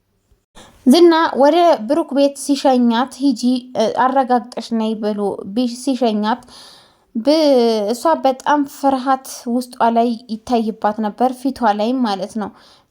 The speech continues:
በጣም ፈርታለች። አልሄድም ልትልም በጣም፣ እ፣ አመንታለች ማለት ነው። እና፣ እ፣ ግን መድብል ግን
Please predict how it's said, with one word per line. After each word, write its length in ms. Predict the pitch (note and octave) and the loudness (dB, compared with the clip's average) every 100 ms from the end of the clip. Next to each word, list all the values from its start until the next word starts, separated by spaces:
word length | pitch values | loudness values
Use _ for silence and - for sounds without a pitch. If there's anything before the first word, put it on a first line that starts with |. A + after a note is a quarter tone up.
| - | -2
በጣም 420 | C4+ C4 - D4+ D4 | -2 -2 -2 0 2
ፈርታለች። 720 | C#4+ C#4 C#4 B3 A3+ B3 - - - | 0 0 0 0 0 -4 -4 -10 -2
አልሄድም 460 | A#3 B3 B3+ C4 B3+ A#3+ | 0 2 2 0 0 0
ልትልም 480 | B3 B3+ A3+ A#3 C4 A3+ | -2 -2 -2 0 -2 -2
በጣም፣ 340 | A#3 A#3+ B3 B3+ - - | -2 0 -2 -2 -6 -8
እ፣ 120 | G#3 - - _ - _ _ _ _ | -8 -8 -14 _ -20 _ _ _ _
አመንታለች 760 | - B3+ C4+ B3 A#3 G3 G#3 - | -2 0 2 0 0 -4 -6 -6
ማለት 280 | G#3+ F#3 G#3 | -4 -4 -6
ነው። 120 | F#3+ | -4
እና፣ 140 | A3+ D4 G4+ - - _ _ _ _ - | -2 -2 -4 -12 -20 _ _ _ _ -2
እ፣ 60 | A#3+ A#3 A3 | 0 0 0
ግን 240 | G#3 D4+ E4+ D#4+ C4+ A3 G#3+ A#3 - - - | 0 0 2 0 0 -2 -4 -8 -14 -20 -4
መድብል 380 | B3 C4+ C#4+ D#4 | 0 2 2 -2
ግን 200 | A3+ C4+ | 0 0